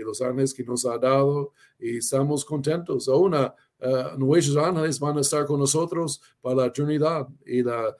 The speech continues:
co-siervos con nosotros para la, para siempre. Entonces vamos a estar conociéndoles también en el futuro, ah, y la, va, va a ser interesante. Ah, y gracias a Dios, ah, ah, por esto, que, que, eh, este futuro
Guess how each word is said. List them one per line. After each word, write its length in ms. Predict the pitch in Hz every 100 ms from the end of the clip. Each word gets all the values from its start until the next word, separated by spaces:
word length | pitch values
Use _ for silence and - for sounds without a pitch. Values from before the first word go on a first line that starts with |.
| _
co-siervos 720 | - 139 127 143 151 156 151 -
con 160 | 156
nosotros 500 | 139 135 - 151 156
para 240 | 139 123 127
la, 340 | 117 113 110 - _
para 240 | 120 127
siempre. 480 | 135 151 175 151 113 - _ _ _
Entonces 240 | - 127
vamos 300 | 127 147 139
a 80 | 135
estar 240 | 135 135
conociéndoles 720 | 131 139 135 151 156 156 156 139
también 500 | 131 131 147 160 165
en 120 | 127
el 100 | 120
futuro, 580 | 127 131 160 165 170 - - _
ah, 240 | 127 131 131
y 160 | 135 135
la, 280 | 123 117 117 120
va, 180 | 123 131
va 160 | 135
a 20 | 135
ser 180 | 139
interesante. 720 | 131 131 117 - 143 143 147 143 _ _
Ah, 220 | 113 120 120
y 280 | 117 120 139
gracias 320 | 131 135 127
a 60 | 131
Dios, 360 | 131 127 123 120
ah, 140 | 107 _ -
ah, 200 | 120 117
por 200 | 123 120
esto, 360 | 123 - 143
que, 200 | 139 120
que, 220 | 117 123 117
eh, 300 | 80 123 127
este 240 | 123 - 123
futuro 600 | 127 127 160 170 170